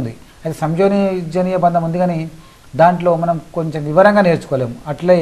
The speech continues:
ఎట్లా ఏర్పడుతుంది, అసలు ఆర్బిటాల పరంగా ఏర్పడుతుందా, ఎట్లా ఏర్పడుతున్నటువంటిది మనం అక్కడ డిస్కస్ చేయలేము. కానీ ఇక్కడ ఈ లైనస్ పౌలింగ్ అనే శాస్త్రవేత్త ఈ సంయోజన బంధాన్ని ఇంకా ఎక్కువ వివరించడానికి మనం చెప్పడం జరిగింది.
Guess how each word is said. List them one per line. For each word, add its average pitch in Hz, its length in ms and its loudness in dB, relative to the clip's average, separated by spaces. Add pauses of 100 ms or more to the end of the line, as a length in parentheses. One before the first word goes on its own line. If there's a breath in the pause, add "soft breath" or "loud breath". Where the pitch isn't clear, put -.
(100)
ఎట్లా 160 260 -2
ఏర్పడుతుంది, 160 500 2 (440 loud breath)
అసలు 151 220 -2
ఆర్బిటాల 156 440 4
పరంగా 147 240 0
ఏర్పడుతుందా, 139 400 -4 (460 soft breath)
ఎట్లా 180 220 0
ఏర్పడుతున్నటువంటిది 170 680 0
మనం 170 140 0
అక్కడ 156 140 -2 (140)
డిస్కస్ 165 300 0
చేయలేము. 113 240 -8 (140)
కానీ 175 200 0
ఇక్కడ 185 160 2 (640 soft breath)
ఈ - 20 -2 (160)
లైనస్ 170 460 -2 (240)
పౌలింగ్ 180 380 0
అనే 165 180 -2
శాస్త్రవేత్త 160 520 -6 (440 soft breath)
ఈ 175 40 -2 (100)
సంయోజన 180 480 -2
బంధాన్ని 165 280 -2
ఇంకా 185 140 2 (120)
ఎక్కువ 190 260 2
వివరించడానికి 156 580 -4 (440 soft breath)
మనం 151 200 -4
చెప్పడం 143 360 0
జరిగింది. 101 240 -8